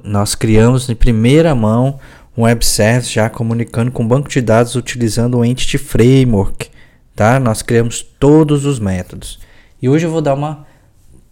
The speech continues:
continuidade com você aqui, referente aos métodos que estão faltando pra gente, tá? Por exemplo, se você tem, eu tenho meu web service aqui rodando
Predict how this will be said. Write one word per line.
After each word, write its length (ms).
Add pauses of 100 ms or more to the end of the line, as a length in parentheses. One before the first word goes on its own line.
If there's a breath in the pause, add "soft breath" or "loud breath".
(300)
continuidade 920
com 140
você 400
aqui, 440 (840 soft breath)
referente 960 (480)
aos 240
métodos 480
que 140
estão 260
faltando 680
pra 180
gente, 460 (200)
tá? 240 (380 loud breath)
Por 100
exemplo, 320
se 100
você 320
tem, 260
eu 100
tenho 180
meu 120
web 140
service 360
aqui 160
rodando 500